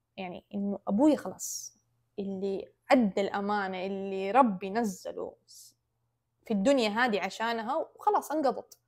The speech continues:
ربي أخذ أمانته، الرجال انتهى، يعني انتهى من أي مهمة ربي كان كاتبها له. وبعد سبحان الله اللي صاير في غزة صرت أقول: "الحمد لله"، يعني أنا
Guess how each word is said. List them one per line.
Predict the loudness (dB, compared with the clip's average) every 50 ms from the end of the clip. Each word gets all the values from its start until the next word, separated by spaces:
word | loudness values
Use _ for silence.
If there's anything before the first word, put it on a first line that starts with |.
| _ _ _ _ _ _ _ _ 0
ربي | 0 2 4 4 4
أخذ | 4 2 0
أمانته، | 0 0 -2 -2 -2 -4 -8 -14 -18 -20 -20 -20 _ _ _ -10
الرجال | -8 -8 -8 -8 -8 -6 -2 2 4 6 6 4
انتهى، | 2 0 -2 -2 -4 -4 -6 -10
يعني | -10 -10 -10 -10 -10 -10 -12 _ _ _ _ _ _ _ _ _ _ _ _ -6
انتهى | -4 -4 2 4 4 4 6 4 4
من | 4 2 0 -2 -6 -10 _ _ _ _ 2
أي | 4 4 4 4 2
مهمة | 2 0 0 0 0 0 0 0 0
ربي | 0 0 0 0 -2
كان | -2 -2 -2 -2 -4
كاتبها | -6 -8 -10 -6 -4 -4 -4 -4 -4 -4
له. | -4 -4 -6 -8 _ _ _ _ _ _ _ _ _ _ _ _ _ _ _ _ _ _
وبعد | -6 -2 0 2 2 2 0
سبحان | -4 -6 -4 -2 0
الله | 2 2 2
اللي | 2 0 0
صاير | 0 2 2 2 2
في | 0 -2 -2
غزة | -2 -2 -2 -2 -6
صرت | -8 -8 -8 -6 -4
أقول: | 0 2 2 2
"الحمد | 0 -2 -4 -6 -4 -2
لله"، | -2 0 0
يعني | 0 -2 -2 -4
أنا | -4 -6 -6 -8